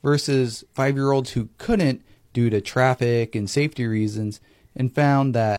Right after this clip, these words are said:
they had twice as many friends and had significantly better developed motor skills and social skills. But in order for things to change, it's not just gonna take one parent. It's gotta be a group effort.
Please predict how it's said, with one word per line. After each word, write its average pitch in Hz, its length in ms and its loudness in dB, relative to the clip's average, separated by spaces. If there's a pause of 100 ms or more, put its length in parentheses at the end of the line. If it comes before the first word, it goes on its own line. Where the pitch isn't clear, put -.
they 139 140 6
had 135 260 2
twice 220 520 -4
as 175 120 -4
many 175 240 0
friends 135 640 -2 (380)
and 165 140 4
had 156 180 2
significantly 165 840 0
better 143 280 2
developed 131 580 0
motor 127 340 -2
skills 202 400 -4 (120)
and 165 320 -2
social - 440 -2
skills. - 580 -14 (300)
But 160 160 0
in 165 100 0
order 208 240 0
for 160 140 0
things 170 300 -2
to 117 120 -8
change, 131 640 -2 (240)
it's - 180 -4
not 202 220 -2
just 156 240 -8
gonna 165 160 0
take 147 240 -2
one 127 400 -2
parent. 98 420 -6 (640)
It's 151 160 0
gotta 233 180 4
be 143 140 4
a 113 60 0
group 120 280 2
effort. - 460 -4